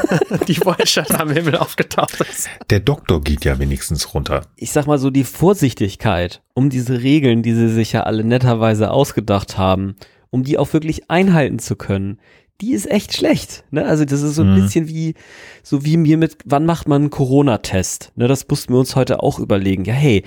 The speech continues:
Speaker 3: den machst du am besten wirklich kurz bevor du irgendwo hingehst, wo du nicht krank sein solltest, weil dann die Möglichkeit ja besteht, dass zumindest vielleicht die nächsten zwölf bis vierundzwanzig Stunden deine Viruslast niedrig ist. Das, das erzählt dir aber keiner vorher.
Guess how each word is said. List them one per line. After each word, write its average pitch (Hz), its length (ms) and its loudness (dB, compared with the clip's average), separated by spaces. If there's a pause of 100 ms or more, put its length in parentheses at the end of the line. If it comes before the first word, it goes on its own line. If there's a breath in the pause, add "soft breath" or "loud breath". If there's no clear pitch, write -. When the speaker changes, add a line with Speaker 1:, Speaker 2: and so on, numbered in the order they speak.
(400 loud breath)
Speaker 3:
den 107 100 -2
machst 127 260 0
du - 60 0
am 110 140 -2
besten 123 640 -2
wirklich 127 320 -4
kurz - 320 0
bevor - 580 0
du 110 180 0
irgendwo 107 440 0
hingehst, 107 540 2
wo 117 60 0
du 107 100 -2
nicht 107 220 -4
krank 104 300 -2
sein 104 240 2
solltest, 107 400 0
weil 113 120 0
dann 147 200 2
die 170 100 4
Möglichkeit 139 560 0
ja 104 100 0
besteht, 110 360 -4
dass - 160 -4
zumindest 131 380 -2
vielleicht 147 260 -2
die 151 80 0
nächsten 151 300 -2
zwölf 151 280 0
bis - 200 -6
vierundzwanzig 123 500 -2
Stunden 156 400 0 (400 loud breath)
deine 127 240 4
Viruslast 135 640 0
niedrig 101 320 -2
ist. 82 260 -4
Das, 104 100 0 (200)
das 104 180 -4
erzählt 113 460 -4
dir 117 100 4
aber 90 160 0
keiner 87 320 -4
vorher. 82 340 -4